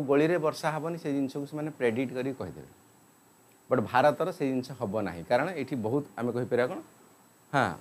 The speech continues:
ଅନପ୍ରେଡିକ୍ଟେଡ୍ ଜିନିଷ, ଜଲ୍ଦି ଜଲ୍ଦି ଏସବୁ ଜିନିଷ ହୁଏ। ଓକେ?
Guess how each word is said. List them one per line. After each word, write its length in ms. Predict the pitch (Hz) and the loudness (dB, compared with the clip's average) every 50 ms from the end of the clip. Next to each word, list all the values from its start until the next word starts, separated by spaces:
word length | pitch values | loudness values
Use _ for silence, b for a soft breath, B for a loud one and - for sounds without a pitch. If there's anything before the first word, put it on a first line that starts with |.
| - - - | -4 4 4
ଅନପ୍ରେଡିକ୍ଟେଡ୍ 640 | 147 156 160 131 151 147 131 139 135 - 135 135 123 | 6 6 6 6 6 6 6 6 2 4 2 4 4
ଜିନିଷ, 240 | 123 123 123 117 - 208 339 269 - | 4 4 2 2 0 -2 -2 -2 0
ଜଲ୍ଦି 320 | 98 117 131 135 135 143 131 | 6 8 8 10 10 6 6
ଜଲ୍ଦି 200 | 127 135 135 135 | 6 6 6 6
ଏସବୁ 200 | 123 - 127 120 117 | 4 4 2 0 2
ଜିନିଷ 220 | 113 110 95 - | 2 0 0 0
ହୁଏ। 200 | 101 82 78 71 71 - - - - - _ _ _ _ _ _ _ _ _ _ _ _ _ _ _ _ _ - | -2 -4 -4 -4 -8 -14 -20 -20 -20 -20 _ _ _ _ _ _ _ _ _ _ _ _ _ _ _ _ _ 0
ଓକେ? 220 | 123 139 - 95 | 0 2 4 4